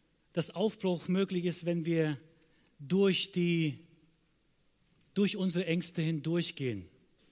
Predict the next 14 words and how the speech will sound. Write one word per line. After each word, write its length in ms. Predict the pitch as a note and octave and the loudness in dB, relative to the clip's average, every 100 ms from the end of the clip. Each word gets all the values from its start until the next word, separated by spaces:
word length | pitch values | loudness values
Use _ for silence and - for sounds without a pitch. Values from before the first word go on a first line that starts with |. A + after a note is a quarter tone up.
| _ _ _ _ _ _ _ _ _ _ _ _ _ _ _ _ _ _ _ _ _ _ _ | _ _ _ _ _ _ _ _ _ _ _ _ _ _ _ _ _ _ _ _ _ _ _
Und 100 | E3+ | -2
ich 160 | F3 - | -2 2
biete 220 | A#3 A3+ | 0 2
dir 100 | G#3 | 4
jetzt 220 | G3 G3 | 4 2
an, 260 | G3 G3 F3+ | 0 0 2
dass 220 | E3+ - | 0 0
du 160 | F#3 E3 | 0 0
morgen 720 | E3+ G#3+ A3 E3 D#3+ G3 D#3+ | 0 2 2 2 2 0 -4
am 140 | D#3+ E3+ | -2 2
Montag 580 | G#3+ B3+ F3 F3 G#3+ - | 2 2 0 -2 -2 -6
um 180 | E3+ F3+ | -6 -4
achtzehn 440 | G3+ - F#3+ F3+ | -6 -2 -2 0
Uhr, 280 | F3+ A3+ | 0 0